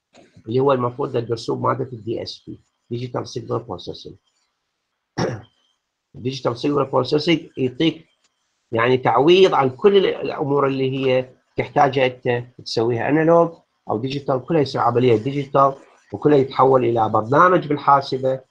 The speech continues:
يسوي كل هاي الأمور، من لوك اب تيبل إلى ديكودر سيركت، إلى كل هاي الأمور اللي أحكي بيها. الأجهزة الحديثة صارت عندها الإمكانية تحول كل الفانكشن مالتها بالترانسميتر أو الريسيفر،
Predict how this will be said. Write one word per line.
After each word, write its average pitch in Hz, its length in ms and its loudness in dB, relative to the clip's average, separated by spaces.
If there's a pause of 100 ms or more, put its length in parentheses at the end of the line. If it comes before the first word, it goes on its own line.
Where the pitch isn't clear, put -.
(280)
يسوي 123 300 0
كل 170 160 -2
هاي 143 200 2
الأمور، 110 440 0
من 139 180 2
لوك 143 180 2
اب 135 160 0
تيبل 123 580 0 (360)
إلى 135 340 6 (300)
ديكودر 123 460 0
سيركت، 123 480 -4
إلى 123 440 -4
كل 196 100 2
هاي 170 180 6
الأمور 147 220 0
اللي 131 200 0
أحكي 127 240 -6
بيها. 123 360 -4 (340)
الأجهزة 135 400 -2
الحديثة 120 480 -4
صارت 117 440 2 (220)
عندها 120 180 -4
الإمكانية 120 880 -2 (420)
تحول 131 380 2
كل 185 420 -2
الفانكشن 135 500 -2
مالتها 127 440 0
بالترانسميتر 113 920 -2
أو 160 140 6
الريسيفر، 175 640 4